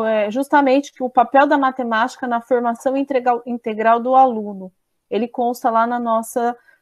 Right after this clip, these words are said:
referências. E diz assim: "A origem dos conteúdos matemáticos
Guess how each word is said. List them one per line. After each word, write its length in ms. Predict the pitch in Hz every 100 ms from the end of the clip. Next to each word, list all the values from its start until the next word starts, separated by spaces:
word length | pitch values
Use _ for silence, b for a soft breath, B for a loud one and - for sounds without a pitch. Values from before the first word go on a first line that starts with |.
| -
referências. 920 | 233 233 285 262 196 190 - 180 - _ _ _ _ _
E 100 | 233
diz 200 | 240 269
assim: 520 | 294 302 302 226 180 175 _ b b b
"A 100 | -
origem 420 | 240 254 349 349 311
dos 160 | 285
conteúdos 520 | - 254 240 226 220
matemáticos 1000 | 208 190 190 185 202 220 214 - 196 -